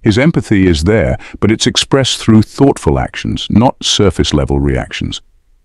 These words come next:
which many overlook or misinterpret. Understanding what triggers a Sigma male requires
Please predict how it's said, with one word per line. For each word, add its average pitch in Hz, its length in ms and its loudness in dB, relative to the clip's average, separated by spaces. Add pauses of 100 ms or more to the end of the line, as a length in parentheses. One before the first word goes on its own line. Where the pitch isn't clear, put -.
(140)
which - 180 2
many 110 240 4
overlook 85 640 2
or 85 120 2
misinterpret. 78 760 0 (880)
Understanding 131 600 2
what 95 240 0
triggers 95 380 0
a 82 80 2
Sigma 85 380 0
male 71 280 2
requires 78 640 0